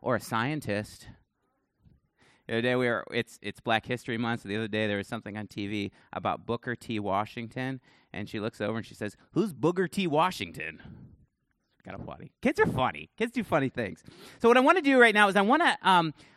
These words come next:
I wanna look at a passage that maybe is kind of a weird passage for us to look at, um, as we're talking about how we value kids and students. But I think in the end, it's gonna challenge us to really look at our lives and how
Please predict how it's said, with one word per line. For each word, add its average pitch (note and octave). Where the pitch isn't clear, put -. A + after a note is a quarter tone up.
I G3
wanna G4
look F4+
at C#4
a -
passage G3+
that E3
maybe D4
is A#3
kind -
of D#4+
a D#4+
weird F3
passage E3
for C#3+
us D3
to C3+
look B2+
at, A2
um, A#2
as B2
we're A#2+
talking D3+
about A2
how A#2+
we A#2+
value A#2
kids B2
and A#2
students. A#2
But A2
I A#2+
think G3+
in E3+
the D#3
end, C3
it's -
gonna A#2+
challenge B2
us G2
to A#2+
really A#2
look A#2+
at C#3
our A#2+
lives A2
and G2
how A#2+